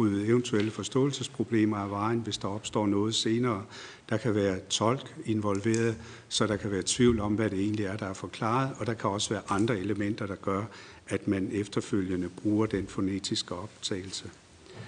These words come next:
Man har også krav på at blive afhørt af en person af samme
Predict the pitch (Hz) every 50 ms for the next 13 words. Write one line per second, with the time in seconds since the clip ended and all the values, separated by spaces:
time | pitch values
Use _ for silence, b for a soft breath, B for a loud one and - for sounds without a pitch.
0 | B B B B B B B B B - - - 113 113 110 120 123 120 127 139
1 | - - - 139 135 135 127 135 - 127 120 123 113 - - - 107 98 - -
2 | - - 117 107 95 90 101 117 117 123 139 123 101 101 - - - 104 101 -
3 | - 104 - - - 117 120 120 127 - 101 - - - 104 104 110 104